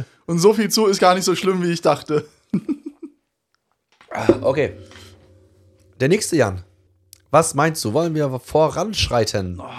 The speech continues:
Speaker 1: nee, ich will gar nichts mehr. Mm.
Speaker 2: <laughs> Okay.
Speaker 1: Oh, ich krieg das auch nicht aus dem Mund raus.
Speaker 2: Musst du nach-, nachspülen. Jetzt haben wir hier ein Grün mit braunen Flecken drin.
Speaker 1: Dass sie da wirklich Kotze-Geschmack gemacht haben, ne?
Speaker 2: Vor allem, wie, wie waren wir das gemacht? So,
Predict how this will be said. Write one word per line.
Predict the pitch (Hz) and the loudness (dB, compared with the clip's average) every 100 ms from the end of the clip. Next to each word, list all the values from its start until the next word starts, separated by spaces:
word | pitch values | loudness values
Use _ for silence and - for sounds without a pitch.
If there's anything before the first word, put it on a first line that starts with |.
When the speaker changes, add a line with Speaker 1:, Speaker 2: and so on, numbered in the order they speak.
| 139 131 | -12 -4
Speaker 1:
nee, | 139 | -4
ich | 127 | -2
will | 135 | -2
gar | 131 131 | -2 -2
nichts | 123 | -4
mehr. | 127 127 | -4 0
Mm. | 135 156 151 120 | 4 4 4 0
Speaker 2:
<laughs> | 139 180 165 - 170 165 160 170 _ _ _ _ _ _ _ _ | 0 0 2 2 0 0 -6 -10 _ _ _ _ _ _ _ _
Okay. | 85 98 208 | -2 2 4
Speaker 1:
Oh, | |
ich | - | 4
krieg | 190 | 2
das | 185 - | 0 0
auch | 175 | -2
nicht | 175 | -2
aus | 165 | -4
dem | 175 | -4
Mund | 165 - | -4 -4
raus. | 123 - _ _ - - | -6 -8 _ _ -20 -8
Speaker 2:
Musst | 117 147 139 | -2 -2 0
du | |
nach-, | 123 120 117 - | 4 4 2 -8
nachspülen. | 107 113 110 - 92 92 90 _ _ _ _ _ - | -6 -2 -2 -4 -6 -6 -10 _ _ _ _ _ -2
Jetzt | 123 | 0
haben | 170 160 | 2 2
wir | 151 | 0
hier | 160 | 0
ein | 143 123 113 | 0 -2 -2
Grün | 113 120 151 277 339 _ _ _ - | -2 0 0 -4 -10 _ _ _ -18
mit | 113 131 151 220 - - - - _ _ _ _ _ _ | -6 0 0 -2 -8 -14 -14 -20 _ _ _ _ _ _
braunen | 90 110 139 135 | 0 2 2 0
Flecken | - 127 92 | -2 -2 -2
drin. | 90 | -6
Speaker 1:
Dass | - | -4
sie | 92 | -2
da | 143 139 | -6 -8
wirklich | 160 180 | -10 -10
Kotze-Geschmack | - - - 127 120 - 117 | -12 -6 -6 -4 -6 -8 -10
gemacht | 120 120 117 - | -8 -8 -8 -10
haben, | 123 113 117 | -8 -6 -4
ne? | 151 170 _ _ _ _ _ _ _ _ _ | -6 -10 _ _ _ _ _ _ _ _ _
Speaker 2:
Vor | 113 | 0
allem, | 117 | 2
wie, | 127 110 113 | 0 -2 -2
wie | 117 | 2
waren | 131 | 4
wir | 135 | 2
das | - | 0
gemacht? | 139 | 0
So, | 117 107 | 0 0